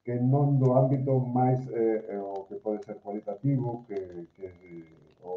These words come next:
eh, máis do ámbito da intervención, que os leva máis, por exemplo, o meu compañeiro Gabino, ou, ou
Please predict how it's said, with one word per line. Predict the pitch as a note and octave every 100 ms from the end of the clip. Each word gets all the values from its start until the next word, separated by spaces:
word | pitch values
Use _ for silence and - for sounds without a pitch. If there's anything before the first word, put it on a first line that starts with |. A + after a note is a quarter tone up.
| F#2+ F#2+
eh, | F#2 F#2 G2 A2
máis | G#2+
do | G#2+ A2
ámbito | A2 G#2+ G#2+
da | G#2+
intervención, | G#2+ G#2+ G#2+ - C#3 C3+ B2+
que | A2+ G#2
os | G2+ G#2
leva | A2 G#2
máis, | G#2 G#2+ G#2+ G#2
por |
exemplo, | G2+ G2+ G#2+ G2+ G2+
o | G2+
meu | G2+ G#2
compañeiro | G2+ G2+ G2+ G2
Gabino, | G2 C#3 B2+ A2+
ou, | A2 - F#2+ F#2+ F#2+ - _ _ _ _
ou | -